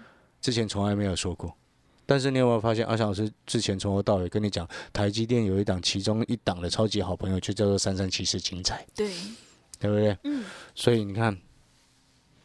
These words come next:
Speaker 1: 指数跌三百点，精彩在涨。它不是小股票耶。
Speaker 2: 是。
Speaker 1: 对不对？这背后代表什么？为什么有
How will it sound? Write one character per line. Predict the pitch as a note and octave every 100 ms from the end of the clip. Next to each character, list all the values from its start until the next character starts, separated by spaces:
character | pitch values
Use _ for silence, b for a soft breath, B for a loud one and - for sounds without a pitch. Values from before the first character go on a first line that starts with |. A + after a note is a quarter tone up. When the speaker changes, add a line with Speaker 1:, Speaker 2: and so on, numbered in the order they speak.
| _
Speaker 1:
指 | - G#2
数 | A#2+
跌 | A#2 G2+
三 | A2+ G#2+
百 | G2
点， | F#2+ F2
精 | G2 A2
彩 | F#2
在 | F2+ G2
涨。 | F#2+ - _ _ - - - - _ _ _ _ _ _ _ _ _ _ _ _
它 | - C3
不 | A#2+
是 | B2+
小 | A#2+ A2+
股 | A2+ F2+
票 | A2 G2+
耶。 | E2 - G3
Speaker 2:
是。 | A3 - G#3+ G3 - -
Speaker 1:
对 | A#2
不 | A2
对？ | A2+ G2 -
这 |
背 | A#2+ A#2
后 | A2+
代 | A2
表 | G2 F#2+
什 | E2+
么？ | -
为 | B2
什 | G#2
么 | F#2+
有 | F#2 F2+